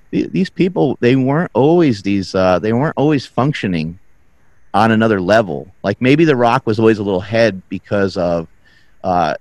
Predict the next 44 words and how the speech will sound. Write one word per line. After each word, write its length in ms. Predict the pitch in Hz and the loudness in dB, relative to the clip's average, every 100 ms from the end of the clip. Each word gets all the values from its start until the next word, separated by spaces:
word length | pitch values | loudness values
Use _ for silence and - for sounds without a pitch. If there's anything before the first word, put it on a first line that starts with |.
| _ | _
he's 220 | - 113 - | -8 -8 -2
got 260 | 104 87 | -2 0
good 160 | - 101 | -2 -2
genetics. 480 | 101 95 92 82 - | -2 -2 -2 -4 -6
He's 180 | 90 | -10
six 360 | - 104 - - | -8 -8 -8 -8
five 500 | - 92 90 90 85 | -2 0 2 0 -2
and 100 | 87 | -6
he's 160 | 92 - | -10 -12
strong, 520 | - - 98 92 92 | -8 -2 0 0 -4
and 100 | 85 | -6
so 100 | 90 | -8
he 80 | 90 | -8
played 280 | - 101 92 | -6 -6 -4
for 80 | 95 | -6
the 80 | |
University 440 | 95 92 92 92 98 | -4 -2 -4 -6 -8
of 60 | |
Miami. 520 | 90 87 92 90 87 - - - - - _ - | -8 -8 -8 -8 -10 -12 -20 -20 -20 -20 _ -4
And, 160 | 107 - | -2 -2
and 160 | 131 165 | -2 0
yeah, 180 | 170 101 | 2 2
like, 220 | 92 90 | 0 -2
he, 160 | 113 | -4
he 200 | 98 110 | -4 -4
had 280 | 107 127 131 | 0 0 0
some 160 | - 104 | -2 -4
things 280 | 117 110 - | -2 -2 -2
he 120 | 104 | -8
could 180 | 90 - | -8 -6
tap 320 | 110 101 - | -2 0 2
into. 440 | 107 214 - 76 | 0 0 -4 -6
But 120 | 87 | -6
again, 380 | 92 98 120 107 | -6 -2 0 0
if 100 | 95 | -4
we 80 | 95 | -6
go 140 | 92 | -6
back 300 | 87 98 95 | -2 -2 -2
to 40 | - | -6
the 80 | 92 | -14
beginning 440 | 80 104 117 107 | -8 -6 -4 -4
of 40 | |
this 120 | 87 - | -6 -8
podcast, 640 | 95 90 - 90 87 | -6 -6 -4 -6 -6